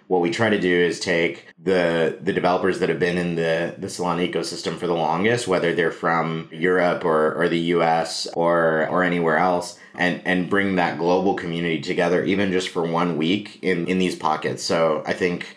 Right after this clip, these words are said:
the latest one in, in Vietnam, it was practically self-run,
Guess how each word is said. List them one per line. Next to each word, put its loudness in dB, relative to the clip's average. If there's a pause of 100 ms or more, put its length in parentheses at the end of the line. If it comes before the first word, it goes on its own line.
the 0
latest 0
one -2
in, -4
in -2
Vietnam, 0
it 0
was 0 (220)
practically -2
self-run, -2